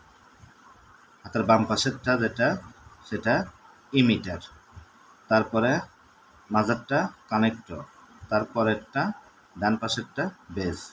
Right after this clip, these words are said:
খুব সুন্দর না ভিডিওটা? কাজটাও কিন্তু খুব সহজ দেখেন। আর ট্রানজিস্টরটা আমরা গ্রুপটাও পেয়ে গেলাম,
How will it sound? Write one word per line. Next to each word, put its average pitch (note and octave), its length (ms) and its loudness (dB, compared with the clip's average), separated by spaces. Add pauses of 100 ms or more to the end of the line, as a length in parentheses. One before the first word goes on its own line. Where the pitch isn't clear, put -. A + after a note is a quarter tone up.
(1300)
খুব C3+ 220 -6
সুন্দর C#3+ 240 4 (100)
না F3 80 2 (600)
ভিডিওটা? A#2 440 2 (800)
কাজটাও B2 420 2
কিন্তু A#2 200 0 (120)
খুব C3+ 160 -2 (160)
সহজ G#2 340 2 (220)
দেখেন। G#2+ 340 -4 (760)
আর G#2 180 4 (120)
ট্রানজিস্টরটা A#2 600 -2
আমরা A2+ 220 2
গ্রুপটাও A2+ 440 0
পেয়ে G#2+ 220 2
গেলাম, B2 220 2